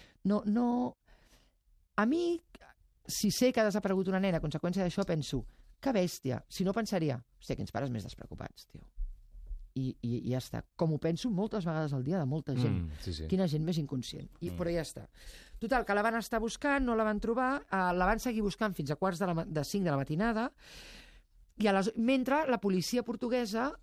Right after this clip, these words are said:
Speaker 1: eh, entrevistava a la família i, el, i a les amigues i els amics del, del matrimoni aquest Can, i,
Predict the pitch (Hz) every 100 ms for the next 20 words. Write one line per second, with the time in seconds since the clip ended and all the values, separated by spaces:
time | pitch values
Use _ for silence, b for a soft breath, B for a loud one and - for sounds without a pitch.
0 | - 185 175 165 160 175 175 170 - 214
1 | 190 - 165 165 175 233 214 151 - 175
2 | 151 147 151 - 151 147 156 190 214 196
3 | 170 190 202 131 143 139 131 131 127 127
4 | 131 131 131 147 156 170 165 - 190 196
5 | - B B B B B B B _ _
6 | 277